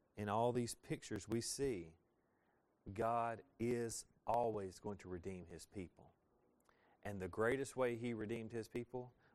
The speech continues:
was through Jesus Christ and His work. And if we trust in Christ and in His work, we will be saved to the uttermost. And that is a wonderful place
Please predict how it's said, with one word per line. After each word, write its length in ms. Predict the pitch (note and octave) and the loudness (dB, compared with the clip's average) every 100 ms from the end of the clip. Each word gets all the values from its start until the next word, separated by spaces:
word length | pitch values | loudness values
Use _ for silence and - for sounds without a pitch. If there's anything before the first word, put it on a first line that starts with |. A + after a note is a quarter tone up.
| - | -10
was 100 | F#2+ | -8
through 200 | - F#2 | -4 -4
Jesus 540 | E2+ G#2 A2+ G#2+ G#2+ | -2 -2 -2 -4 -8
Christ 480 | - G#2 F#2+ F2+ - | -4 2 2 2 -8
and 100 | D#2+ - | -16 -10
His 220 | E2+ - | -10 -8
work. 240 | C#2+ - - _ _ _ _ _ _ _ _ _ | -10 -12 -18 _ _ _ _ _ _ _ _ _
And 140 | - F#2 | -10 -10
if 80 | E2+ | -4
we 120 | A2+ | -2
trust 360 | A2 A#2+ - - | 0 0 0 -2
in 80 | F#2 | -6
Christ 440 | - G#2 F#2 - | 0 0 0 -8
and 100 | F2 | -14
in 200 | F2 G2 | -12 -6
His 140 | G#2+ G#2+ | -6 -2
work, 300 | A2+ B2 - _ _ _ _ _ _ _ | -4 -4 -6 _ _ _ _ _ _ _
we 440 | F#2+ A2+ A#2+ B2 B2 - | 0 2 2 -2 -8 -12
will 600 | F#2 G2+ A2 F#2 E2 F2 _ | -8 -2 0 0 -2 -10 _
be 300 | G2 F#2+ F#2 | -4 -4 -6
saved 600 | - - F2+ E2+ E2 - _ - | -12 -10 -8 -8 -10 -16 _ -18
to 60 | E2 | -12
the 80 | D#2 | -10
uttermost. 580 | C#2 - G1+ - - _ _ _ _ _ _ _ | -10 -16 -20 -20 -20 _ _ _ _ _ _ _
And 120 | F2 | -4
that 260 | F#2+ F#2 D2 _ | 0 0 -2 _
is 100 | F2 | -12
a 60 | E2+ | -10
wonderful 380 | E2 F#2+ - - | -8 -10 -10 -10
place 300 | D#2 D#2 | -8 -10